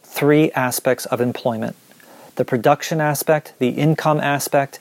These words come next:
and the recognition aspect. The first two mean that unemployment results in foregone output of goods and services for society,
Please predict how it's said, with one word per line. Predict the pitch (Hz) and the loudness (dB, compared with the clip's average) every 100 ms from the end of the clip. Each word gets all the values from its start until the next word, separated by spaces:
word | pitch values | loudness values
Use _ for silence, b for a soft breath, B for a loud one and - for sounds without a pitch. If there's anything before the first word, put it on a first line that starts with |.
| _ 135 | _ -2
and | 131 | 0
the | 123 | 2
recognition | 127 127 123 123 120 - 110 | 2 0 -2 0 0 0 -2
aspect. | 107 - - - - - _ _ B B B B B B - | -4 -4 -4 -6 -10 -20 _ _ B B B B B B -4
The | 139 | 0
first | 147 135 - - | 4 2 0 -2
two | - 165 113 110 _ b b _ | 4 4 4 -2 _ b b _
mean | 143 135 127 | 0 4 4
that | 117 - | 2 0
unemployment | 160 165 156 143 123 113 110 - B B B | 0 2 2 0 -2 0 -4 -6 B B B
results | 131 117 123 - | 2 4 2 2
in | 123 | -4
foregone | - 151 151 151 147 147 | -2 2 4 4 2 2
output | 139 131 - 139 127 | 0 -2 0 -2 0
of | 123 110 | -2 2
goods | 143 143 143 | 4 4 2
and | 135 | -2
services | - 131 120 - 127 | 0 0 0 -2 -4
for | - | -2
society, | 131 123 - 120 117 120 123 127 | -4 -2 0 2 2 0 -2 -6